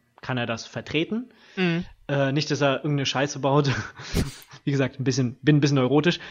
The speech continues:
Speaker 1: So, kommt irgendjemand und sagt, „Hey, äh, kannst du den Computer zerhacken?“ Also, „Ja, klar, kein Problem. Natürlich. Ich lösche alle Dateien.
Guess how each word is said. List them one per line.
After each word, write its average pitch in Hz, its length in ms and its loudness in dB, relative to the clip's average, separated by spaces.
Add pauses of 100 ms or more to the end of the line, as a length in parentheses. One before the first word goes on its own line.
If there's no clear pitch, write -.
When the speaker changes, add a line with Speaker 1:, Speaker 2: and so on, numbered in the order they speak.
(100)
Speaker 1:
So, 147 220 -6 (180)
kommt 151 200 0
irgendjemand 160 320 0
und 135 40 -4
sagt, 147 220 -6
„Hey, 196 380 0 (260)
äh, 139 340 2
kannst 135 280 -4
du 190 60 -6
den 156 160 0
Computer 127 560 -6
zerhacken?“ 185 520 -4
Also, 151 220 -2
„Ja, 240 140 0
klar, 196 220 2
kein - 140 -2
Problem. 196 320 0 (300)
Natürlich. 214 340 -2 (360)
Ich 123 140 -6
lösche 160 220 2
alle 202 140 6
Dateien. 190 400 2